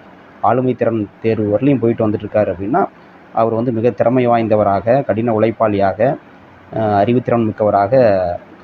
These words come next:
தான் இருப்பார். அப்படிங்கிற பட்சத்துல அவருடைய உழைப்பையும் அறிவுத்திறனும் வீணாகக்கூடாது அப்படிங்கிறதுனால ஒரு நல்ல ஒரு ஏற்பாட்டை, ஒரு வாய்ப்பை வந்து யூ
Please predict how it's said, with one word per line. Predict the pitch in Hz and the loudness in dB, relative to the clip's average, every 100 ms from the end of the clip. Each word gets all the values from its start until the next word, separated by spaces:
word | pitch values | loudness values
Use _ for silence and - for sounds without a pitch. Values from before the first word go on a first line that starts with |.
| - - - | -20 -20 -6
தான் | 135 131 | -2 0
இருப்பார். | 104 - 104 - - | -2 -2 -2 -2 -8
அப்படிங்கிற | 101 104 101 | -10 -8 -8
பட்சத்துல | 95 - 101 131 196 269 - - - - | -8 -12 -8 -4 -4 -6 -20 -20 -20 -6
அவருடைய | - 113 107 | -2 0 0
உழைப்பையும் | 101 120 135 131 131 151 110 | 0 0 0 0 0 0 0
அறிவுத்திறனும் | 120 117 - 120 117 | 0 -2 -2 -2 -2
வீணாகக்கூடாது | 113 123 120 110 104 95 104 98 | 0 0 0 0 0 0 -2 -8
அப்படிங்கிறதுனால | 95 98 104 98 92 98 143 110 92 - - - - - - | -8 -8 -8 -8 -10 -4 -2 -2 -6 -12 -20 -20 -20 -12 -2
ஒரு | 117 110 104 | 0 0 0
நல்ல | 113 139 | 0 0
ஒரு | 135 117 101 92 90 - | 0 -2 -2 -6 -12 -8
ஏற்பாட்டை, | 113 110 107 98 123 | -6 -4 -4 -2 0
ஒரு | 135 101 90 | 0 -2 -2
வாய்ப்பை | 98 113 - 104 | 0 0 0 -4
வந்து | 90 113 131 | -4 -4 -2
யூ | 104 | -4